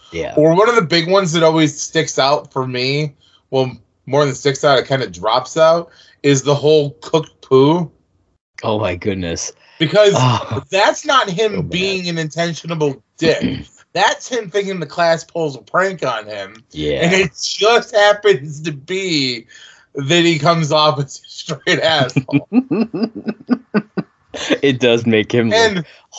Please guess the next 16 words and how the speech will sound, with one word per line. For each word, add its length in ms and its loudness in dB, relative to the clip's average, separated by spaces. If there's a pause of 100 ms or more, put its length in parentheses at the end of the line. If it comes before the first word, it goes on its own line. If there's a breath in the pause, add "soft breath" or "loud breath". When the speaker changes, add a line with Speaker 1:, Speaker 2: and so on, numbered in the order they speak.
Speaker 2:
and 160 4
the 80 4
one 240 2
Speaker 1:
horrible. 40 -6
Speaker 2:
that 120 -4
makes 300 0
it 100 -2
even 320 4
worse 340 4
is 180 -4
at 140 2
the 120 0
very 420 4
end 340 0
when, 220 0
uh, 340 0